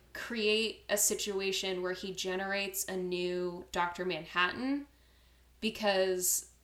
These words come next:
I feel like he, he succeeded in getting Doctor Manhattan out of the picture,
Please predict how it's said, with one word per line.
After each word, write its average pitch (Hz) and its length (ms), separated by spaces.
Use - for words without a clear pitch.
I 208 120
feel 214 400
like 190 280
he, 196 800
he 262 240
succeeded 277 680
in 285 80
getting 277 240
Doctor 220 280
Manhattan 202 460
out 202 100
of 180 60
the - 80
picture, 311 680